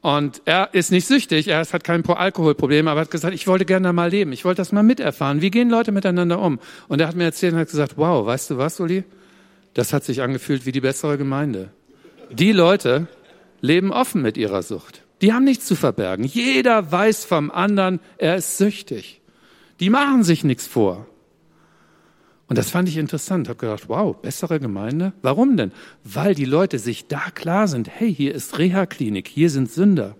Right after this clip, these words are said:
Und das macht frei. Von daher, ich wünsch mir so, dass wir geradlinig werden in den Gemeinden, dass wir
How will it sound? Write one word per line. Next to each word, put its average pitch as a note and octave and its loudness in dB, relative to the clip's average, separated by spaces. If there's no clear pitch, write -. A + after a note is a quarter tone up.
Und G2+ -4
das C#3+ -6
macht A#2 -6
frei. F#2+ -14
Von F#3 4
daher, G3+ 2
ich A3 0
wünsch A3+ 4
mir F3+ 8
so, D3+ 4
dass - -2
wir F#3 4
geradlinig E3+ 2
werden B2+ 0
in C3+ -4
den B2+ -2
Gemeinden, A#2 -6
dass D#3+ -8
wir F3 2